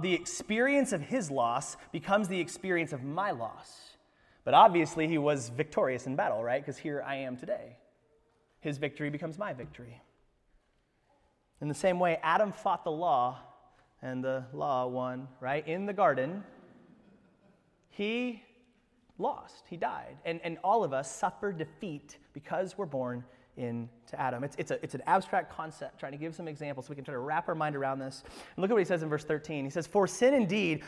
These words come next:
was in the world before the law was given, but sin is not counted where there is no law. Yet death reigned from Adam to Moses, even over those whose sinning was not like the transgression of Adam." There's a ton going on here.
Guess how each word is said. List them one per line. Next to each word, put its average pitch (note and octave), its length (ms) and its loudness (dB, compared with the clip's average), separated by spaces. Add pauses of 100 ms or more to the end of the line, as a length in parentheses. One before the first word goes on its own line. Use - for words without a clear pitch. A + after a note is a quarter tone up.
(100)
was D#3 140 6
in A#3+ 140 10
the C4+ 80 8
world E3 500 10
before G#3+ 260 10
the A3+ 80 12
law G3 200 12
was F#3 120 4
given, E3 220 6
but D#3 80 2
sin D4 280 6
is C#4 120 6
not B3 300 6
counted D3+ 600 4 (180)
where F3+ 140 8
there F#3+ 140 10
is G3+ 160 8
no F3 160 6
law. E3 360 8 (140)
Yet F3+ 300 6
death G#3 300 10
reigned C4 340 4
from G3 220 0
Adam C4 280 10
to B3+ 60 8
Moses, G#3 480 6 (180)
even D4 300 6
over B3 160 10
those G3+ 240 8
whose F#3+ 140 -2
sinning A3+ 360 0 (120)
was E3 160 -2
not A3 260 8
like G#3 180 8
the F3+ 60 -2
transgression F#3 600 0
of D3 80 2
Adam." C3+ 240 4 (100)
There's C#3 140 -2
a A#2+ 40 -6
ton G#3+ 300 0
going G3 220 4
on F3 160 4
here. D3+ 220 -2